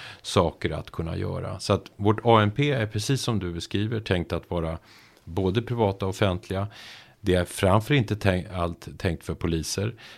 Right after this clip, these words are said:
men det är klart, om det blir ordningsstörningar, om någon begår någon brottslig handling, ja, då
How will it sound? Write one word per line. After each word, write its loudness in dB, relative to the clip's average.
men 2
det -2
är -4
klart, 4
om 8
det 6
blir 4
ordningsstörningar, -2
om 4
någon 4
begår 2
någon 0
brottslig 0
handling, -2
ja, 2
då -2